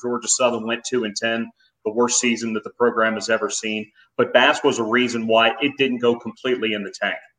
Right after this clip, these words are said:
He was fifteen of nineteen that year. Twenty eighteen, he goes nineteen out of twenty,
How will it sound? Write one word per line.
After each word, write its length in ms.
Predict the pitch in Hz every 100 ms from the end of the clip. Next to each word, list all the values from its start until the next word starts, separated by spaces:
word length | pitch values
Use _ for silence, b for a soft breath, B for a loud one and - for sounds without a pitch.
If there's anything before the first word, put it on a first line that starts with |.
| _
He 100 | 123
was 160 | 113 -
fifteen 400 | 147 - 151 127
of 80 |
nineteen 500 | 120 127 127 - 123
that 200 | 120 120 117
year. 300 | 117 120 117 B B -
Twenty 280 | 123 117
eighteen, 360 | 120 120 - 127
he 60 | 117
goes 220 | 107 -
nineteen 420 | 117 120 - 123
out 140 | 120
of 80 | 110 -
twenty, 400 | 120 123 123